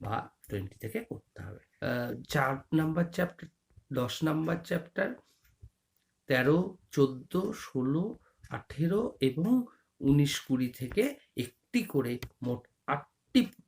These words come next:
পাঁচ নাম্বারের প্রশ্ন থাকবে। এই চল্লিশ নাম্বার কিন্তু তোমাদের খুব গুরুত্বের সাথে, আহ, পড়ে তৈরি করতে হবে। আশা করি এই প্রশ্নগুলো করলে পরীক্ষাতে তোমাদের কোনো উত্তর লিখতে সমস্যা হবে না।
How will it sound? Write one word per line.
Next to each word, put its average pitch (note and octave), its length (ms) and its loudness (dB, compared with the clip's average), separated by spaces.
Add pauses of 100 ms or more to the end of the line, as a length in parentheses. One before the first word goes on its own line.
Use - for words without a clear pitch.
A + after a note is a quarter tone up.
(140)
পাঁচ B2 340 -4
নাম্বারের A2+ 520 -4
প্রশ্ন G#2 380 -8
থাকবে। C#3+ 560 -4 (520)
এই A2+ 320 -4
চল্লিশ G#3+ 540 2
নাম্বার C3 400 2
কিন্তু A#2+ 520 -2 (240)
তোমাদের A2+ 440 -2 (220)
খুব C3 260 -2 (400)
গুরুত্বের C#3+ 420 -2
সাথে, A#2+ 540 -2 (240)
আহ, A2+ 320 -6 (400)
পড়ে A#2+ 360 2 (160)
তৈরি G#2+ 300 -2
করতে - 380 -6
হবে। D3+ 340 -2 (260)
আশা C#3 200 -2
করি A3 180 2
এই D#3 120 4
প্রশ্নগুলো B2+ 500 -2
করলে F3 420 2 (340)
পরীক্ষাতে A2 840 -4
তোমাদের G#2+ 460 -2 (400)
কোনো G#2+ 220 -4 (300)
উত্তর A2+ 260 -6
লিখতে G#2+ 360 -4
সমস্যা C3 500 -4
হবে D3 200 -2
না। E3+ 200 -6